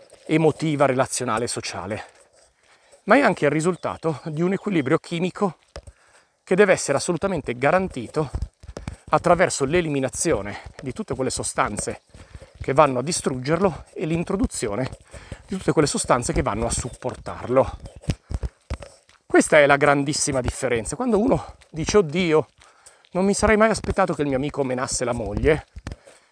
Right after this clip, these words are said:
chiedetevi il perché è arrivato a quello. Non è solo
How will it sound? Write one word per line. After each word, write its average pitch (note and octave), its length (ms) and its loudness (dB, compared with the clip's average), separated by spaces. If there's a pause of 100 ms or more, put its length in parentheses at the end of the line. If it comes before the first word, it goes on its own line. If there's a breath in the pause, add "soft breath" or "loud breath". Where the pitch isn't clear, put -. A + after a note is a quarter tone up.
(160 loud breath)
chiedetevi A#3+ 500 2
il B2 140 -2
perché C3 300 -2
è B2+ 40 2
arrivato A2+ 360 0
a - 20 -6
quello. A2+ 480 -2 (1160 loud breath)
Non A3+ 200 6
è A#3 60 6
solo - 760 2